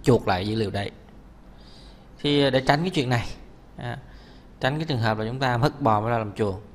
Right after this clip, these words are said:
như vậy thì ta phải phòng ngừa trước. Thì, ờ, tôi sẽ giới thiệu với bạn một số cái nguyên tắc cũng như kinh nghiệm của tôi để lưu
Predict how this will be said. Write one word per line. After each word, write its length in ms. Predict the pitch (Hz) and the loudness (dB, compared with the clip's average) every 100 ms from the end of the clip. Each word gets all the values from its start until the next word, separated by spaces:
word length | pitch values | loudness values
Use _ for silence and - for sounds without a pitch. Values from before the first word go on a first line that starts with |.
| - | -14
như 80 | 127 | -6
vậy 120 | 120 | -4
thì 160 | 110 101 | -2 -4
ta 440 | - 123 120 117 | 0 0 0 -2
phải 140 | 110 123 | -4 -4
phòng 160 | 120 | -2
ngừa 140 | 110 104 | -2 -2
trước. 440 | 120 160 190 - - - - - - - | 2 2 2 -6 -18 -20 -20 -20 -20 -8
Thì, 180 | 120 120 | -2 0
ờ, 100 | 120 | 0
tôi 440 | 117 135 135 131 | -2 -2 -2 -4
sẽ 160 | 123 127 | -4 -2
giới 140 | 139 | 0
thiệu 200 | 143 117 | 2 2
với 100 | 117 | 0
bạn 60 | 101 | -2
một 120 | 101 | -4
số 120 | 120 | -2
cái 80 | 147 | -2
nguyên 200 | 147 127 | -2 0
tắc 200 | 143 170 - - - | 0 0 -4 -16 -12
cũng 120 | 117 | -8
như 80 | 120 | -6
kinh 160 | 123 | -4
nghiệm 160 | 113 101 | -4 -6
của 60 | |
tôi 200 | 107 113 | -2 -2
để 100 | 107 | 0
lưu 140 | 107 | -2